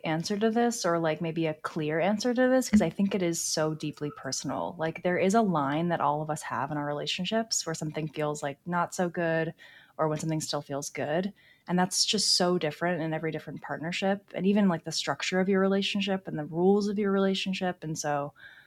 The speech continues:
I think there's this line that we feel in a flirtation, in an I R L interaction with someone where we might be like, "Okay, that flirtation was, like, inbounds in my relationship,"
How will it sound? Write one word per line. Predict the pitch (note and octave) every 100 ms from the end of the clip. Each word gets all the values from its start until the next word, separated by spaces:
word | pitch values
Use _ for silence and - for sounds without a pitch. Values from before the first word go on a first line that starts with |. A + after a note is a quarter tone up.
| - _ _ -
I | F#3
think | G#3 G3+ - - _ _ _ _ _ _ _ _ _ _ _ _ -
there's | G3+ G3 F#3+
this | F#3+ - D3+ - -
line | F3+ F#3 A3
that | G3 E3+
we | F3
feel | E3+ A#3 A3+ F3 E3+ E3 E3 - E3+ - -
in | C#3+
a | E3
flirtation, | - E3+ - F#3+ F#3+ D#3 C#3 D3 E3
in | - E3+
an |
I | D#3 F3
R | F3 E3+
L | E3 D#3+ - _
interaction | F3+ D#3+ D3+ E3+ - D3+
with | D3+
someone | - D3 D3
where | D3
we | D3+
might | D3
be | D3
like, | C#3
"Okay, | G#3 G#3
that | G3 F#3+
flirtation | G3+ G3 F3+ E3+
was, | D#3 C#3+
like, | C#3+
inbounds | G3 F#3+ F3+ F3
in | F3
my | E3
relationship," | D#3+ D#3 - D#3+ D#3